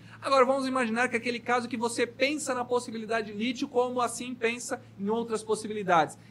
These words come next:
E ele já tem uma alteração ali, talvez seja o caso da gente repensar,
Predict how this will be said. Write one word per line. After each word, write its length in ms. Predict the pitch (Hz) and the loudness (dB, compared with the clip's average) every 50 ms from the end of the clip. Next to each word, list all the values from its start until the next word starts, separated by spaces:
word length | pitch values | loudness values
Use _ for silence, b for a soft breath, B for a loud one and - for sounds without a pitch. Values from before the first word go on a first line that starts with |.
| B - | B -6
E 100 | 214 240 | -2 0
ele 140 | 254 254 233 | 2 4 4
já 160 | 233 240 233 | 4 4 4
tem 240 | 233 - 277 285 277 | 4 0 -2 0 0
uma 160 | 269 254 233 | 0 0 0
alteração 500 | 226 226 226 214 208 202 196 - 226 214 | 0 2 2 2 2 2 0 -2 -4 -4
ali, 160 | 214 247 277 | -4 -4 -2
talvez 580 | 269 - 294 285 226 233 233 247 247 - - B B B B - | 2 2 4 4 6 4 4 4 2 -2 -10 B B B B -12
seja 280 | - - 240 233 226 | -2 0 2 2 2
o 40 | 226 | 0
caso 300 | 220 - 220 208 214 202 | 0 2 4 4 4 4
da 80 | 214 208 | 2 2
gente 160 | 214 208 214 | 0 0 0
repensar, 760 | - 226 220 - 226 220 196 - - 202 196 208 214 B | 0 2 2 2 0 0 0 0 4 6 6 6 4 B